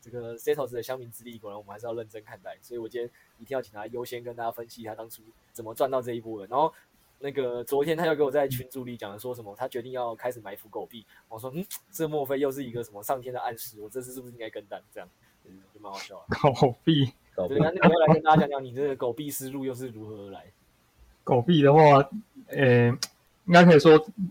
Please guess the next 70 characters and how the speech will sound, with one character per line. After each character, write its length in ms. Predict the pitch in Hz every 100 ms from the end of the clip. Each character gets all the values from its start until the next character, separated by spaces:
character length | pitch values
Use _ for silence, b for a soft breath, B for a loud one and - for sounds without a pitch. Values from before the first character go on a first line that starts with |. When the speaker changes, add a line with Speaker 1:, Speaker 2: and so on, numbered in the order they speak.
| -
Speaker 2:
那 120 | 170
时 100 | 151
候 60 |
我 60 | 139
就 120 | 127 147 147 165 -
去 280 | - - 165
看 180 | 160 135
一 40 |
下 140 | 143
那 80 | 135
个 100 | 131
线 240 | 123 143 117
图 100 | 110
嘛， 160 | 107
因 100 | 165
为 100 | 185 175
这 120 | 180
一 60 | 175
支 200 | 175 165
我 100 | 120
最 140 | 165
近 100 | 165
看 100 | 156
到 100 | 160
很 120 | 135
多 200 | 113 135
人 60 | 120
在 100 | 131
讲， 240 | 123 104 98 _ _ _
然 120 | - 151
后 60 |
想 140 | 156 131
说 160 | 139
，“啊， 180 | 143 139 -
啊， 100 | 143
这 120 | 165
个 160 | 151 131 _
狗 120 | -
币 120 | 117 156
已 60 |
经 160 | 123 151
死 200 | - 117
很 140 | 117
久 200 | 123 113
了， 60 | 120
又 60 |
没 140 | 139 120
什 80 | 120
么 60 |
新 220 | 113 123
消 160 | 123 120
息。” 220 | 113 98 101 _ B B B
所 420 | - - - 170 156
以 100 | 170 - _ b b b _ -
我 120 | 156
那 100 | 185
时 60 | 170
候 80 | 180
就 60 |
稍 140 | 180 165
微 60 |
去 120 | 151 160
看 180 | 160
一 20 | 139
下 140 | 147
那 100 | 143
个 260 | 131 113 117 b b b -
它 120 | 143
价 180 | 147 127
格 260 | 113 107